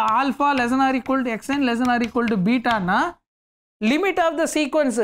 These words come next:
லிமிட் எக்ஸிஸ்ட் ஆச்சுன்னா லிமிட்டும் வந்து ஆல்ஃபா பீட்டாக்குள்ள தான் இருக்கும். அதே கான்செப்ட் படி இங்க லிமிட் அப்ளை பண்ணோம்னா லிமிட் வந்து A minus epsilon, A plus epsilon-க்குள்ள தான் இருக்கும். இப்போ இது வந்து this is true for every epsilon. For every epsilon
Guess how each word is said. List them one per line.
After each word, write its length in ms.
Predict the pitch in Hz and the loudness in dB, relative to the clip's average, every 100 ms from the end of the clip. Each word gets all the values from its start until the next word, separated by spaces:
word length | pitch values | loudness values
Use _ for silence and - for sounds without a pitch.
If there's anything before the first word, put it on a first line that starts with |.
| - 254 | 0 -2
லிமிட் 240 | 294 277 269 | 0 -2 -2
எக்ஸிஸ்ட் 280 | 262 277 311 | -2 0 0
ஆச்சுன்னா 220 | 285 320 269 | 0 0 0
லிமிட்டும் 400 | 285 320 330 330 | 0 -2 0 0
வந்து 160 | 277 302 254 | 0 0 2
ஆல்ஃபா 260 | 240 262 294 254 | 0 0 -2 0
பீட்டாக்குள்ள 420 | 254 254 247 240 240 | 0 0 0 0 0
தான் 100 | 220 | 0
இருக்கும். 240 | 185 165 - _ _ _ - 214 | -2 -12 -16 _ _ _ -4 -2
அதே 160 | 302 359 269 | 0 0 0
கான்செப்ட் 360 | 269 285 247 247 | 0 -2 -2 -2
படி 140 | 277 294 | -2 -2
இங்க 100 | 269 | 0
லிமிட் 220 | 262 311 285 | 0 0 -2
அப்ளை 200 | 247 277 262 | 0 -2 0
பண்ணோம்னா 340 | 247 240 262 302 | -2 0 0 2
லிமிட் 260 | 277 330 330 277 | 0 0 0 -2
வந்து 140 | 294 254 269 | 0 2 2
A 60 | 302 | 0
minus 240 | 302 277 277 | -2 -2 -2
epsilon, 320 | 262 - 302 294 254 | -4 -4 -2 0 0
A 40 | 247 | 0
plus 160 | 247 240 | -2 -2
epsilon-க்குள்ள 540 | 233 240 240 220 226 233 | -2 -2 0 0 0 0
தான் 100 | 202 | -4
இருக்கும். 220 | 160 156 _ _ _ _ _ _ _ _ _ _ _ - | -6 -14 _ _ _ _ _ _ _ _ _ _ _ -6
இப்போ 120 | 247 277 | 0 2
இது 100 | 302 381 | 2 2
வந்து 160 | 339 330 277 | 0 0 0
this 120 | 311 359 | 0 0
is 80 | 302 - | -2 -2
true 160 | 339 294 | 0 2
for 100 | 294 254 | 2 0
every 220 | 285 330 311 247 | 0 0 0 -2
epsilon. 360 | - 247 185 - _ _ _ _ _ _ - | -2 0 -2 -6 _ _ _ _ _ _ -2
For 120 | 262 247 262 | 0 2 0
every 240 | 302 330 294 | 0 0 0
epsilon 340 | - 311 311 | -2 -2 0